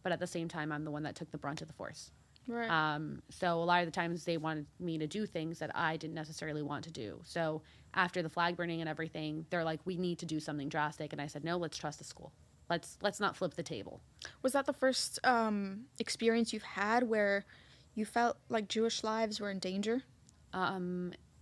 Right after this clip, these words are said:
Speaker 1: yes. I, I have to say, honestly, that was the first time I felt real fear.
Speaker 2: Right.
Speaker 1: Um, and there was, there was another incident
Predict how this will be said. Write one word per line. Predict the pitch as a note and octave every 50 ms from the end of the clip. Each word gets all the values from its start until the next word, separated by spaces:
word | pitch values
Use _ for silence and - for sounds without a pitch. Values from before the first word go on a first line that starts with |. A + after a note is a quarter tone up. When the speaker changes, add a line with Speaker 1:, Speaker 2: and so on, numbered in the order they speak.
| - - - - - - - - - - - - - _ - -
Speaker 1:
yes. | - G3 F#3 F3 D#3+ D3+ - - - - - - - - - -
I, | G3 F#3+ E3+ B2+ F#3+
I | F#3
have | F#3 F3+ F3+ -
to | -
say, | - - F3+ F3+
honestly, | F3 F3+ F3+ F3+ F3+ - F#3 F#3 F#3
that | F3 F3+ F3 F3 C3+
was | F3 F3 F3+ F3
the | - F3+
first | - F3+ E3+ E3+ -
time | F#3 F3
I | E3 D#3+
felt | - - D#3+ D3+ - E3+
real | E3 D3 D3
fear. | - - D3+ D#3 F3+ G#3+ A3+ - -
Speaker 2:
Right. | - A#3 A3+ G#3+ G#3 - - - - - - - - -
Speaker 1:
Um, | - E3+ E3 D#3+ D#3+ D#3+ D#3 D#3 D#3 D#3 D#3 D3+ D3+ D3+ F3 - - _ - - - - - -
and | - F3 E3+ E3+ E3 E3 E3+ E3+
there | E3+ F3
was, | F3 D#3+ C#3+ - - - -
there | - F3+ F3+
was | F3 E3+
another | E3 E3+ F3 F#3 F3 E3
incident | D#3+ D3+ D#3 - - D3+ D3+ D3+ D3+ D3